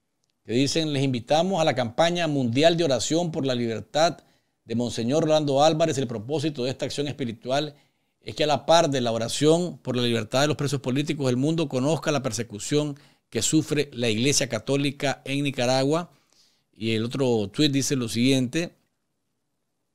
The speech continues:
"La campaña de oración es acompañada de una serie de acciones concretas de incidencia diplomática para aumentar la presión internacional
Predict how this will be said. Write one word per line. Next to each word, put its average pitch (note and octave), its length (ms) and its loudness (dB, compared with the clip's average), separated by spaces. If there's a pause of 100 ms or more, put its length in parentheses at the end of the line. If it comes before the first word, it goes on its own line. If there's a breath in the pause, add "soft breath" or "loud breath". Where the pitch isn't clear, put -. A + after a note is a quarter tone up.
(2500)
"La A2 140 -2
campaña C#3+ 380 6
de E3 60 8
oración D3+ 480 4
es C3 120 0
acompañada D3+ 640 2
de C3+ 80 2
una D3 220 0
serie D#3+ 300 4
de C#3+ 60 4
acciones D3 420 2
concretas C3+ 680 0
de A2+ 120 0
incidencia B2 580 2
diplomática B2 680 -2
para A2 120 0
aumentar G#2+ 440 -2
la D3 100 -2
presión C#3+ 300 -2
internacional B2+ 760 0